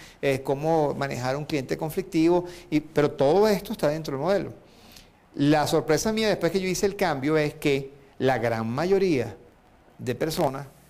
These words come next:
este, me lo agradecían en cuitas personales: "Esto me ayudó a nivel personal, buenísimo".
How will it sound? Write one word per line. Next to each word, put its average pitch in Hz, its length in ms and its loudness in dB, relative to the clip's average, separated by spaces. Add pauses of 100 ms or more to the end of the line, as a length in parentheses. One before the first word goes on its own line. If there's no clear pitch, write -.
(240)
este, 131 440 -2
me 135 140 0
lo 135 80 4
agradecían 139 680 0 (720)
en 135 140 -4
cuitas 139 300 -4
personales: 170 460 -4 (300)
"Esto - 400 -16
me 156 100 -16
ayudó 143 300 -10
a 127 60 -8
nivel 131 240 -10
personal, 131 520 -10 (220)
buenísimo". 135 680 -10